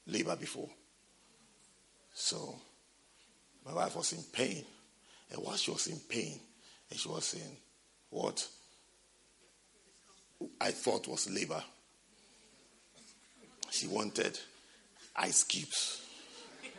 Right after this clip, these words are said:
So they brought her ice cubes. Then she said, wanted extra pillows. So I was in the room. I was the one running up and down. So I brought the pillows.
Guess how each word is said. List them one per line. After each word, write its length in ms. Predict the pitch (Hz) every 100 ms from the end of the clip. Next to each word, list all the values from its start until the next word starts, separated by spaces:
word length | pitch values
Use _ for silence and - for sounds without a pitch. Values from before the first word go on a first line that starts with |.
| 185 - - - -
So 160 | - -
they 100 | 139
brought 240 | - -
her 120 | - 131
ice 220 | 165 -
cubes. 560 | - 156 - - - - - -
Then 100 | -
she 100 | 87
said, 180 | -
wanted 400 | 98 95 - 104 - - - - - - -
extra 320 | 120 - -
pillows. 720 | - 101 82 - - - - - - - - - - -
So 180 | -
I 120 | - -
was 200 | 98 101
in 80 |
the 120 | 101 95
room. 220 | 117 92
I 80 | 98
was 120 | 98
the 100 | 107
one 180 | 120 123
running 280 | 107 110
up 160 | - -
and 160 | 156 165
down. 180 | 180 - - - - 320 - - - - - - - 285 - - - 453 - - 480 480 - - - -
So 140 | - 104 -
I 60 |
brought 240 | - 107 104
the 60 |
pillows. 640 | - - 95 - - -